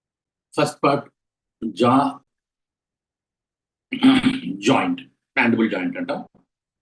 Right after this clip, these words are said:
పక్కకి వన్, టూ, త్రీ, ఫోర్, ఫైవ్, సిక్స్, సెవెన్, ఎయిట్, నైన్,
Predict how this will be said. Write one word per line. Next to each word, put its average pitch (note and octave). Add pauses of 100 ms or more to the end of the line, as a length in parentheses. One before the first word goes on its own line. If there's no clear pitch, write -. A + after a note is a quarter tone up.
(140)
పక్కకి G#2 (640)
వన్, G#2 (760)
టూ, A2 (960)
త్రీ, G2+ (760)
ఫోర్, G#2 (800)
ఫైవ్, G#2 (680)
సిక్స్, - (640)
సెవెన్, G2+ (720)
ఎయిట్, A2 (560)
నైన్, G2+